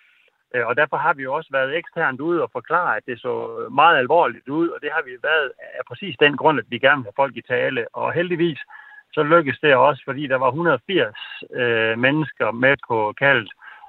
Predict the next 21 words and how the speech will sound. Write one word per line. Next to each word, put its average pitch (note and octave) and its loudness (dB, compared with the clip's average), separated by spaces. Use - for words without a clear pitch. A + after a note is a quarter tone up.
Nogen C#3+ 2
sad C#3+ 4
i A#2 -4
Aarhus, C#3 0
hvor A#2 0
vi, A2+ -8
øh, G#2+ -6
hvor A#2 2
vi A#2+ 0
afviklede B2+ 2
det, A#2 -2
og, A2+ 0
og A#2+ -2
nogen C3+ -4
sad C3 6
i A2 -8
Brøndby D3 2
sammen, C3 2
og A#2 -12
nogen C#3 -8
sad B2+ -8